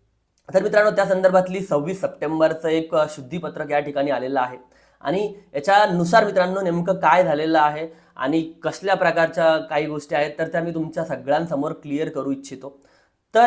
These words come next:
ॲग्रीच्या जागा ज्या आहेत तर त्या ॲड करून आलेल्या आहेत, सगळ्यात पहिली गोष्ट म्हणजे, आणि फॉर्म जे आहेत तर ते पुन्हा ओपन झालेले आहेत. ओके, आता <clears throat> तुम्हाला नेमकं काय करायचंय आणि नेमकी कशी याची थोडी थोडी माहिती जी आहे तर ती आपण एकदा बघूयात.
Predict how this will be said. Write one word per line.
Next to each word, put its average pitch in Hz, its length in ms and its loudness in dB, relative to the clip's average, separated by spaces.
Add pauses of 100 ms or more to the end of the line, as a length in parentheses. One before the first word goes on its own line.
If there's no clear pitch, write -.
(100)
ॲग्रीच्या 175 440 2
जागा 165 360 6
ज्या 190 140 6
आहेत 190 220 2 (140)
तर 196 120 4
त्या 175 360 2 (320)
ॲड 156 220 6
करून 180 220 -2
आलेल्या 185 240 6
आहेत, 185 100 2
सगळ्यात 160 220 0
पहिली 170 220 0
गोष्ट 170 200 -4
म्हणजे, 160 260 -2
आणि 170 300 -4
फॉर्म 180 380 0
जे 196 80 0
आहेत 190 240 4
तर 208 60 -6
ते 185 120 -10
पुन्हा 170 320 -2
ओपन 185 280 4
झालेले 135 380 -6
आहेत. 139 320 -2 (300)
ओके, - 320 -10 (340)
आता 185 340 2 (140)
<clears throat> 170 260 -8
तुम्हाला 180 340 2
नेमकं 220 280 2
काय 190 180 4
करायचंय 180 460 -2 (300)
आणि 160 160 -2
नेमकी 185 260 -2
कशी 185 220 -2
याची 202 480 -8
थोडी 160 240 -2
थोडी 175 160 -2
माहिती 165 320 -2
जी 156 100 -4
आहे 151 300 -2
तर 196 80 -4
ती 196 100 -4
आपण 160 220 0
एकदा 156 160 -2
बघूयात. 139 300 -4